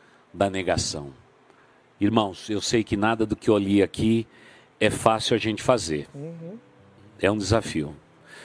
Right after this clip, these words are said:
Speaker 1: Mas aí eu recordo aquele texto que já mencionei em fala. E gostaria que você fizesse mais esta anotação, sugestão tanto minha quanto do pastor,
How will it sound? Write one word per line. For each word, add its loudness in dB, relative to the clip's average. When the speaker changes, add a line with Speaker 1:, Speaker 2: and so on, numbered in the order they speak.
Speaker 1:
Mas 2
aí 6
eu 4
recordo 2
aquele 0
texto -2
que -8
já 0
mencionei -2
em 0
fala. 0
E -12
gostaria 2
que -6
você 2
fizesse -4
mais -2
esta 0
anotação, -4
sugestão -4
tanto 0
minha 0
quanto -4
do -6
pastor, -2